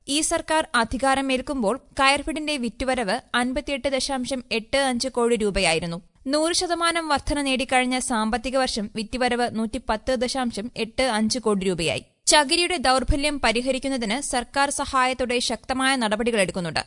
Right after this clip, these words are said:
ചകിരി മില്ലുകളിൽ ഉൽപ്പാദിപ്പിക്കുന്ന ചകിരി കയർഫെഡ് യഥാസമയം സംഭരിച്ച് കയർപിരി സംഘങ്ങൾക്ക് വിതരണം ചെയ്യുന്നുണ്ട്. മണ്ണുജല സംരക്ഷണ പ്രവർത്തനത്തിൽ കയർ ഭൂവസ്ത്രം ഉപയോഗിക്കുന്നതിന് ബൃഹത്തായ പദ്ധതിക്കാണ് രണ്ടായിരത്തി പതിനേഴിലെ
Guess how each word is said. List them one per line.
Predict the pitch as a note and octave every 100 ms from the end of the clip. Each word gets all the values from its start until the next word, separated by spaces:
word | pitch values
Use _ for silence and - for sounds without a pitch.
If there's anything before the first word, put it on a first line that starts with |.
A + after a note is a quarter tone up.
| _ -
ചകിരി | B3 A3 B3+
മില്ലുകളിൽ | C4 B3+ C4 C4 C#4 C#4+
ഉൽപ്പാദിപ്പിക്കുന്ന | A3+ B3 B3 B3 B3 A#3+ B3+ - -
ചകിരി | - B3 B3+ C#4+ F4+
കയർഫെഡ് | C#4 B3 B3+ D4 B3+ C#4
യഥാസമയം | - A3 B3 B3+ C#4 C4+ C4+
സംഭരിച്ച് | A#3+ A3+ A#3+ A3+ A3+ D#4
കയർപിരി | - A#3+ B3+ C4 C#4+ C#4+
സംഘങ്ങൾക്ക് | C#4 B3+ C4 B3+ B3+
വിതരണം | A3 A3 A#3+ B3 A#3
ചെയ്യുന്നുണ്ട്. | A3+ F#3 E3 D#3+ - -
മണ്ണുജല | C4+ C#4+ D#4 F4 E4+
സംരക്ഷണ | E4 D4+ C4+ C4+ D4+
പ്രവർത്തനത്തിൽ | C#4+ C4+ B3 C4 B3+ A3+ -
കയർ | B3 B3+ C4
ഭൂവസ്ത്രം | - C#4 C4 B3+ C4 C4+
ഉപയോഗിക്കുന്നതിന് | A#3 A3+ B3 A#3+ B3+ A#3+ A#3 A3 D4+ _
ബൃഹത്തായ | A3 C#4 D4+ - D#4+ D#4+
പദ്ധതിക്കാണ് | C4+ A#3 B3+ B3 A#3+ F3 C4
രണ്ടായിരത്തി | A#3 A#3+ A#3+ C#4 C#4+ C#4+
പതിനേഴിലെ | C4 B3+ B3+ B3+ A#3+